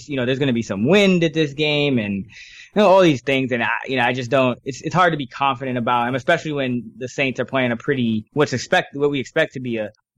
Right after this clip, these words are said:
a bad Tampa Bay defense. It's hard to know anything for sure 'cause it's, it's not even, you know, week one. I think we know the least that we'll <laughs> know all season.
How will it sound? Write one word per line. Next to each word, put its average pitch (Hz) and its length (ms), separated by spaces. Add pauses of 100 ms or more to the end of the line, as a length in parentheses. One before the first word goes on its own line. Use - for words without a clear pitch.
(140)
a 135 80
bad 131 320
Tampa 120 240
Bay 113 140
defense. 110 400
It's 123 140
hard 175 200
to 160 80
know 151 220
anything 127 300
for 123 80
sure 135 220
'cause 120 180
it's, 120 220
it's 135 140
not 147 160
even, 120 280 (220)
you 139 60
know, 131 80
week 131 220
one. 127 220
I 117 80
think 135 160
we 135 80
know 131 260
the 120 100
least 127 280
that 117 140
we'll 123 100
<laughs> 127 100
know 143 100
all 123 200
season. 117 420